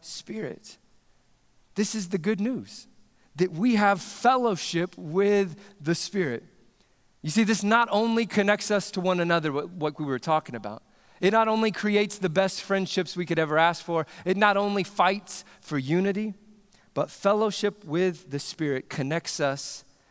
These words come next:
to God. It connects us to Jesus, the ultimate example of humility. Look at verse five. It says, "You must have the same attitude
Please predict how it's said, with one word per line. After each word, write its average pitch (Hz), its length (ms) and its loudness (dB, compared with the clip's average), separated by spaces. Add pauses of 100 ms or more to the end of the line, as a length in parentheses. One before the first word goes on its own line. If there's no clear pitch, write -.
(300)
to - 100 -8
God. 92 500 -10 (800)
It 196 120 0
connects 214 520 0
us 175 360 0 (260)
to 156 160 2
Jesus, 123 600 -2
the 165 200 -8 (140)
ultimate 214 600 0 (240)
example 143 840 -2 (220)
of 151 200 2
humility. 117 580 -2 (580)
Look 165 160 0
at 170 80 -2
verse 160 240 -2
five. 104 380 -4 (2250)
It 147 80 -4
says, 156 320 0
"You 190 220 2
must 208 420 2
have 123 640 0 (100)
the 135 160 -4
same 208 840 0 (360)
attitude 143 680 0